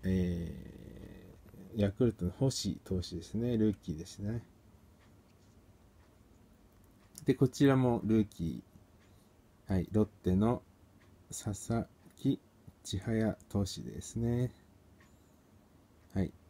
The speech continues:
で、スターブ-、ブラスト。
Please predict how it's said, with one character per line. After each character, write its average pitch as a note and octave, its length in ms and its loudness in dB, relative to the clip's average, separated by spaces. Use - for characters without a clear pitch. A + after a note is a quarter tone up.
で、 G#2+ 280 2
ス - 160 -16
タ B2 280 6
ー A2 120 -2
ブ-、 - 140 -4
ブ G#2 140 4
ラ G#2+ 160 4
ス - 200 -12
ト。 - 120 -8